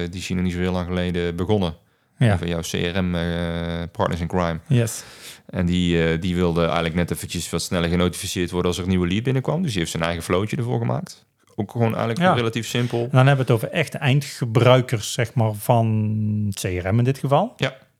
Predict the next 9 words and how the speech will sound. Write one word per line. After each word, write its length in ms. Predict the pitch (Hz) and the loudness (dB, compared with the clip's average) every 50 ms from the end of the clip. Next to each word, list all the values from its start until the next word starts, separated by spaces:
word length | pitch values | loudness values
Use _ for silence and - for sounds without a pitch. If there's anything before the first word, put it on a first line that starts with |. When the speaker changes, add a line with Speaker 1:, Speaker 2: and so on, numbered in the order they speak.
| _ _ _ | _ _ _
Speaker 2:
Dus 180 | - 139 113 - | -12 -12 -10 -10
dat 140 | - - | -12 -8
zijn 200 | - 113 104 104 | -4 -2 0 0
ook 100 | 135 175 | 0 0
gewoon 180 | - - 233 220 | 0 -2 -2 -2
citizen 340 | - - 190 156 123 - - | -2 -4 -6 -4 0 0 2
Speaker 1:
Ja. 60 | 110 | 2
Speaker 2:
developers. 480 | 107 104 98 92 - - - - - - _ _ _ _ _ _ _ _ _ _ | 2 0 -2 -2 -4 -8 -14 -14 -16 -18 _ _ _ _ _ _ _ _ _ _
Speaker 1:
Ja. 200 | - 87 - | -4 -4 -4